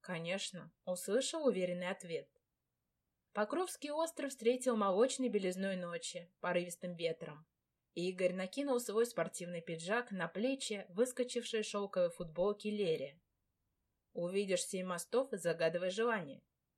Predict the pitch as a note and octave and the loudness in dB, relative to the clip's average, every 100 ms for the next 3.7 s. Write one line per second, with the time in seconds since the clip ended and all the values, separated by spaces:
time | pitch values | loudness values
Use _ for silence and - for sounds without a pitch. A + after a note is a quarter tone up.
0 | _ _ _ _ - C4+ C#4 F4 - B3+ | _ _ _ _ 0 2 2 0 2 2
1 | G#3 G3+ F#3+ F#3+ G3 F#3 G3+ G3 F#3 F3+ | 4 2 2 2 2 -2 -2 -2 -2 -4
2 | F3 F#3+ - - D3 C#3+ _ _ _ _ | -2 -4 -4 -4 -6 -8 _ _ _ _
3 | _ _ - F3 E3+ G3+ E3+ | _ _ -8 -8 0 0 0